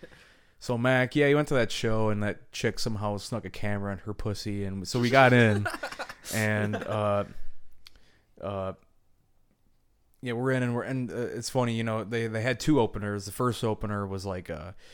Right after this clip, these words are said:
Speaker 2: your standard indie band with, like, a chick singer kinda
Speaker 1: Mm.
Speaker 2: thing going on. And, you know, it kinda reminded me a bit of, like, that band, uh, uh, oh, what's that band? Uh, I can't, I can't dwell too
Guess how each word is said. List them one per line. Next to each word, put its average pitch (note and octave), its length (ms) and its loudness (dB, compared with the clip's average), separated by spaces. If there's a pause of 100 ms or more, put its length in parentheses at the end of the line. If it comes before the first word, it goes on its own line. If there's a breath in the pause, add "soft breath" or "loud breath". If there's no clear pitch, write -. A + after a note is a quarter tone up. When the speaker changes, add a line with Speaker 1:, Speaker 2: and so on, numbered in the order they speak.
(320 loud breath)
Speaker 2:
your C#3+ 280 2 (120)
standard A2+ 600 0
indie A2 600 -2
band G#2 280 0
with, G2+ 140 -4
like, G2+ 140 -6
a F#2+ 60 -8
chick - 380 -6
singer G#2 480 -4 (140)
kinda G#2 200 -4
Speaker 1:
Mm. - 40 -10
Speaker 2:
thing G2+ 200 -6
going G2 280 -4
on. F#2+ 260 -4
And, G2 160 -10
you A#2+ 80 -10
know, A2 100 -4
it G#2+ 100 -6
kinda D3+ 220 -2
reminded G#2 280 0
me G#2 60 -4
a G2+ 40 -4
bit G#2 140 -4
of, F#2+ 100 -6
like, F#2+ 160 -6
that F#2+ 200 -8
band, F#2+ 400 -10
uh, F2+ 420 -8 (1300 loud breath)
uh, F2 340 -10 (320)
oh, A#2 80 -16
what's A#2+ 200 -16
that G#2+ 160 -16
band? A2 460 -16
Uh, G#2 380 -8 (880 loud breath)
I A2 60 -12
can't, A#2+ 340 -8
I A2+ 40 -10
can't E3 240 -4
dwell A2 220 -2
too G#2+ 200 -12